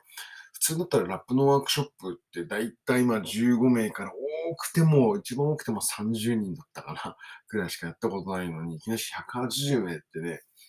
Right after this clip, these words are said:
あの、どうやって満足させて返せればいいのかなって、やっぱエンターテイナー的には思っちゃうわけで、そうするとやっぱ、あの、一人一人にカウンセリングをするっていうことはできなくて、一方的に自分が、まあ、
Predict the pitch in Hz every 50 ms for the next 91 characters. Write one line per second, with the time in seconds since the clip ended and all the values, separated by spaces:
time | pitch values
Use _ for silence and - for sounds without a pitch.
0 | _ _ - - - _ - - 85 85 82 87 90 87 87 85 82 85 87 117
1 | 139 147 131 - - - 104 104 104 104 92 87 92 80 - - - 87 - -
2 | - 90 - - 95 92 87 - - - - - 92 87 90 90 80 82 85 87
3 | 90 87 85 - 80 71 69 73 73 - - - - - - 95 104 104 - 113
4 | 107 - 117 110 104 104 104 104 104 104 104 - 127 123 - 110 98 95 87 82
5 | 92 104 104 - - - - 76 73 71 73 - - - - - - _ _ -
6 | - - - - - - 143 147 151 160 120 107 113 110 - - 87 76 - -
7 | - - - _ _ _ _ _ - - - - - - - _ _ _ - 95
8 | 92 90 87 - - - 120 120 117 - 156 143 123 107 - - - 104 104 101
9 | - - 107 107 107 101 104 104 - - 120 123 120 - - 107 90 85 90 80
10 | 85 82 90 92 90 104 98 90 - - - - - 98 95 87 78 - - _
11 | _ _ _ _ - - 85 - - 104 107 90 117 107 113 113 107 95 98 95
12 | 101 98 98 95 98 95 92 90 90 - - - 101 95 85 71 67 - - -